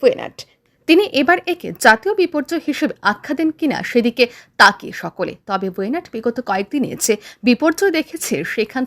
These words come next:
থেকে এখনই বেরিয়ে আসা তাদের পক্ষে সম্ভব নয়। তবে পরিস্থিতির উন্নতি হতে আরও খানিকটা সময় লাগবে বলে মনে করছে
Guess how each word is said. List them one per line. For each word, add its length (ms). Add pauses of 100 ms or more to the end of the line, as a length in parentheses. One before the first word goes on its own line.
থেকে 180 (200)
এখনই 380
বেরিয়ে 300
আসা 180 (340)
তাদের 340
পক্ষে 260 (120)
সম্ভব 320 (120)
নয়। 140 (180)
তবে 240
পরিস্থিতির 480 (280)
উন্নতি 420
হতে 220 (120)
আরও 120 (120)
খানিকটা 360 (320)
সময় 340
লাগবে 280
বলে 140 (120)
মনে 220
করছে 300